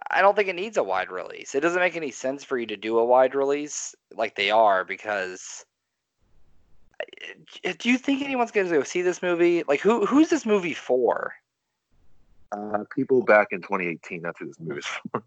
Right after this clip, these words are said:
Speaker 2: <laughs>
Speaker 1: I was excited about the movie, too, which I think that's what kinda makes me upset about it now, is it's like,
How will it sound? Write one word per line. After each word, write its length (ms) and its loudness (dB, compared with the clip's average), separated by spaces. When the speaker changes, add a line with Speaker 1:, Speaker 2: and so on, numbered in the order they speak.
Speaker 2:
<laughs> 80 -10
Speaker 1:
I 100 10
was 180 6
excited 500 4
about 240 4
the 80 -2
movie, 260 -4
too, 340 -4
which 180 2
I 40 2
think 180 -6
that's 140 -2
what 120 -4
kinda 200 0
makes 240 -4
me 120 -4
upset 340 -2
about 260 2
it 100 -4
now, 500 -2
is 140 0
it's 220 0
like, 520 6